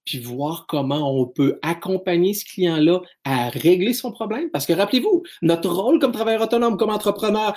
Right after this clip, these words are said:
comme entreprise, comme vendeur, comme, appelons ce que vous voulez, c'est d'aider notre client à atteindre ses objectifs. S'il est pas content, on joue pas notre rôle. Donc, comment on peut l'accompagner pour atteindre ses objectifs, mais comment, par le fait même, ce client-là peut nous accompagner, nous, à nous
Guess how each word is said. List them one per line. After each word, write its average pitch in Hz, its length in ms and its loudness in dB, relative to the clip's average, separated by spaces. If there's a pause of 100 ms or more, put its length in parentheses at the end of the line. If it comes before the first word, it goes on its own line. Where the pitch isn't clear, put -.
(120)
comme 202 140 4
entreprise, 226 800 2
comme 196 220 4
vendeur, 226 640 -2
comme, 180 240 0
appelons 226 240 -2
ce 233 100 -8
que 262 80 0
vous 220 240 -4
voulez, 233 260 0 (160)
c'est 220 200 0
d'aider 247 440 4
notre 233 300 0
client 247 340 -2
à 202 120 -2
atteindre 233 320 0
ses 214 180 -4
objectifs. 214 480 -4 (240)
S'il 247 220 2
est 254 40 4
pas 277 120 2
content, 269 460 2
on 190 100 4
joue 170 160 2
pas 214 100 -4
notre 196 240 -2
rôle. 143 200 -4 (540)
Donc, 180 160 2
comment 262 200 4
on 240 60 4
peut 247 140 4
l'accompagner 208 640 2
pour 214 540 0
atteindre 170 380 2
ses 156 200 2
objectifs, 147 440 -2 (240)
mais 180 140 4
comment, 254 380 -2
par 170 180 -2
le 156 80 4
fait 160 160 0
même, 240 200 0
ce - 120 -2
client-là 190 420 2
peut 233 120 -2
nous 170 180 4
accompagner, 165 540 0
nous, 180 220 2 (120)
à - 80 -2
nous 147 200 0